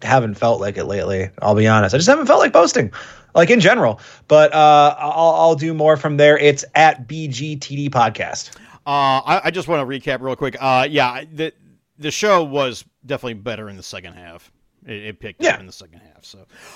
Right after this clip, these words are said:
Speaker 2: uh, you can find me at Strong Style Story without the E in Style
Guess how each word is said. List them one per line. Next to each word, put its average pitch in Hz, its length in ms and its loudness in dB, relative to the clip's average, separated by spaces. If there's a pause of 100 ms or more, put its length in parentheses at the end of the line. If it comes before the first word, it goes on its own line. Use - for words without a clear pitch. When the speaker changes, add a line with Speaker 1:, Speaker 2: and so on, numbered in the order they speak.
(140)
Speaker 2:
uh, 120 260 -4
you 127 120 -16
can 135 80 -10
find 147 260 -8
me 123 140 -10
at 127 240 -10
Strong 123 260 -12
Style 110 240 -14
Story 117 240 -14
without 98 220 -16
the 107 180 -20
E 107 60 -14
in 98 60 -18
Style 107 280 -12